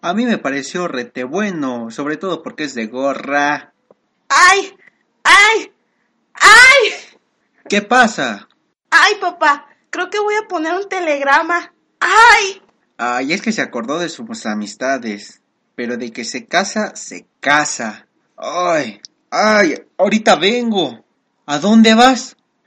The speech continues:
Speaker 1: Voy a poner otro telegrama.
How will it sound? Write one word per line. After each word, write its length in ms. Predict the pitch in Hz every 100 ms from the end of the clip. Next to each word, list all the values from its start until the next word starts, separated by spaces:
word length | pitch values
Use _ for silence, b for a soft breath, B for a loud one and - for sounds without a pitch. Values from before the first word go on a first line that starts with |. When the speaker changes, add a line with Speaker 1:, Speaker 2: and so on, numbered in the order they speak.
| _ _ -
Speaker 1:
Voy 240 | 139 208
a 120 | 214
poner 320 | 180 151 175
otro 300 | 196 196 180
telegrama. 1000 | 170 131 127 123 165 196 185 143 117 -